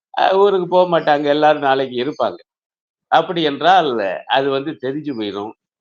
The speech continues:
ஆகவே உண்மையிலேயே, அ, வந்து இந்த இரு தரப்பு, அதுல இந்த எந்தெந்த தரப்புக்கு எத்தனை உறுப்பினர்களுடைய ஆதரவு என்பது, அ,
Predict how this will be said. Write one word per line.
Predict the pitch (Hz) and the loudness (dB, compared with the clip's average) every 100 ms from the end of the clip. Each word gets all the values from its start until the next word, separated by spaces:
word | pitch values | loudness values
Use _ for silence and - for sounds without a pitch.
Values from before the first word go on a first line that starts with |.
| _ | _
ஆகவே | 131 139 160 | 2 2 2
உண்மையிலேயே, | 131 151 156 143 120 110 113 131 - _ _ - | 0 0 0 0 0 0 0 -2 -8 _ _ -2
அ, | 110 110 | 2 4
வந்து | 113 117 135 123 110 | 4 2 2 2 2
இந்த | 110 110 | 2 2
இரு | 120 160 165 | 4 2 4
தரப்பு, | 151 151 - 127 104 _ _ _ _ - | 2 0 -2 -8 -8 _ _ _ _ -2
அதுல | 127 151 160 147 143 | 2 4 6 4 4
இந்த | 139 127 | 4 4
எந்தெந்த | 131 143 165 151 | 2 0 -2 -2
தரப்புக்கு | - 139 143 160 - | 0 0 0 -4 -4
எத்தனை | 123 - 190 185 | -4 -2 -2 -2
உறுப்பினர்களுடைய | 143 143 143 147 139 127 123 107 | -2 -4 -8 -8 -6 -6 0 4
ஆதரவு | 123 151 147 151 151 | 6 4 0 -8 -8
என்பது, | 135 123 120 117 147 202 _ _ _ _ - | -10 -12 -12 -12 -12 -18 _ _ _ _ -8
அ, | 104 98 92 | -4 -2 -2